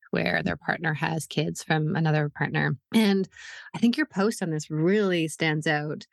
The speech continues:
and calls to the experience. I, I wanted to start by asking you to just speak of this a bit more.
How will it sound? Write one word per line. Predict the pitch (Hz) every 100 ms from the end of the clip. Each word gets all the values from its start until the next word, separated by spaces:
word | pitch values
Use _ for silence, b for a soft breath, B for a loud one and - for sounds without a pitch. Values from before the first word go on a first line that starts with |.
| B B -
and | 180
calls | 175 185 180
to | -
the | 165
experience. | - - 156 156 156 139 -
I, | 160 170
I | 180
wanted | 175 185 190
to | -
start | - 165 156 -
by | 160
asking | 156 156 -
you | 165
to | 156
just | 156 151
speak | - 156
of | 156
this | 156 -
a |
bit | 160 151
more. | 160 147 147